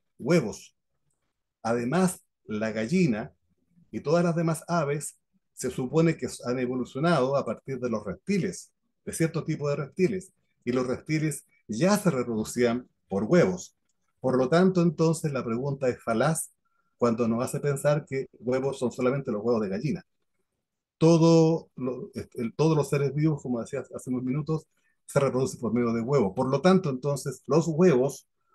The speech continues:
son anteriores a los huevos de gallina y a las gallinas probablemente tal. Esta, hasta aquí sería esta clase introductoria al tema de las falacias.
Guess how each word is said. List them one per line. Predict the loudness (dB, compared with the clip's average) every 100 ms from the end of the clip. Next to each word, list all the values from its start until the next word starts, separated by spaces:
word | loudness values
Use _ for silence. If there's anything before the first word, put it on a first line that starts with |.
| _
son | 2 4
anteriores | 4 2 0 0 0 -2
a |
los | -4
huevos | -2 -4 -2
de | 0
gallina | 0 -2 -2
y | -2
a |
las | -2
gallinas | -4 -2 -2 0
probablemente | -2 -2 -2 -4 -8
tal. | -12 -12 _ _ _ _ _ _ _ _ _ _ _ _ _ _ _ _ _ _ _ _ _ _ _ _
Esta, | 4 6 8 8 8 6 2
hasta | -6 -2
aquí | 0 2
sería | 4 4 2
esta | -2 -4
clase | -4 -4 -4
introductoria | -6 -4 -4 -4 0 0 2 2 0 -4 _ _ _ _
al | 0 2 4 0 -4 -4
tema | -2 0 0
de | -2
las | -2
falacias. | 0 0 0 -10 -16